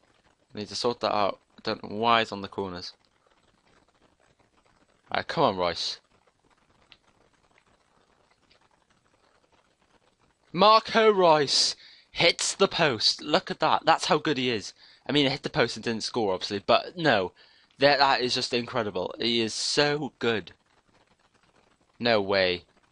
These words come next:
Thank God he s-, didn't score there. I didn't even tell him to come out. If he scored, that'd be so unfair. And before you ask, I did try Lewandowski. He was absolutely crap.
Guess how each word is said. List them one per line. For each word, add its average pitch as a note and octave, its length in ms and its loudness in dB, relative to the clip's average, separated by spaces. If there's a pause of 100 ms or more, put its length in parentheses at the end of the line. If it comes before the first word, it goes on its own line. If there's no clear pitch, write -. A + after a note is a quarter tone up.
(160)
Thank C3+ 260 -2
God B2+ 280 6
he A#2 60 -2
s-, - 220 -4
didn't A#2 320 -4
score A#2 340 0
there. G2+ 340 4
I G2 80 4
didn't C3 200 -4
even A2+ 120 -8
tell B2+ 180 0
him A2 100 -6
to - 100 -14
come G2+ 160 -12
out. F2 260 -6 (680)
If - 60 -12
he C#3+ 80 -2
scored, B2+ 320 2
that'd A2+ 120 0
be A2 60 -2
so A2 280 -2
unfair. G2 360 -8 (1700)
And A#2+ 120 0
before D#3+ 260 2
you E3+ 140 0
ask, C#3 340 -2
I A#2+ 120 0
did C#3 220 -4
try C3 220 0
Lewandowski. A2 760 -4
He A#2+ 60 -4
was A2 120 -6
absolutely A2+ 440 -6
crap. G2+ 380 -2